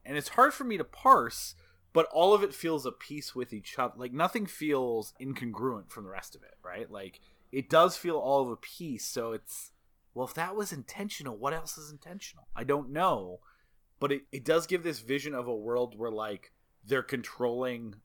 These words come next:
a fascist state with American Idol and silly rules. And <laughs> again, it does hit, like, weirdly close to home, even as a satire.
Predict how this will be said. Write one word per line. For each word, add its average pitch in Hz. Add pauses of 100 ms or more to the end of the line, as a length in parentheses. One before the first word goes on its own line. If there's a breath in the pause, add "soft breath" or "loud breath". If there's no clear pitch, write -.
a 107
fascist 120
state 113
with 110
American 104
Idol 147 (440)
and 117
silly 123
rules. 123 (300)
And 143 (180)
<laughs> 139
again, 160 (200 loud breath)
it 131
does 196
hit, 175
like, 127
weirdly 117
close 110
to 117
home, 110
even 104
as 98
a 98 (280 loud breath)
satire. 98